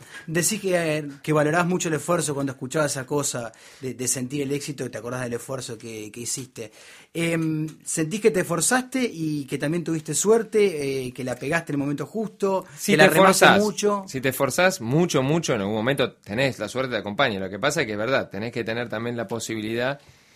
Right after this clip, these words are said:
Speaker 2: de, de poder gastar tantos tiros al aro.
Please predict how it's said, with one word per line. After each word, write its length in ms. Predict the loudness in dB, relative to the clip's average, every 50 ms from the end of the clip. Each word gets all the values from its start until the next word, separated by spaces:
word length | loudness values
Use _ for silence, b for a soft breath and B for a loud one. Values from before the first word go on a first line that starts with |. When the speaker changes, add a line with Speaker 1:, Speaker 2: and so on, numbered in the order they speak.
| b b b b b b _ -16
Speaker 2:
de, 960 | -12 -8 -6 -4 -4 -2 -2 -2 -2 -4 -4 -6 -6 -6 -8 -8 -10 -12 -14 -18 _ _ _
de 200 | _ -14 -12 -12
poder 300 | -10 -6 -4 -4 -2 -2
gastar 420 | -4 -4 -6 -4 -2 -2 -2 -2 -2
tantos 320 | -4 -6 -6 -6 -8 -10
tiros 280 | -8 -8 -6 -6 -6 -2
al 80 | 0
aro. 300 | 2 2 2 2 -2 -6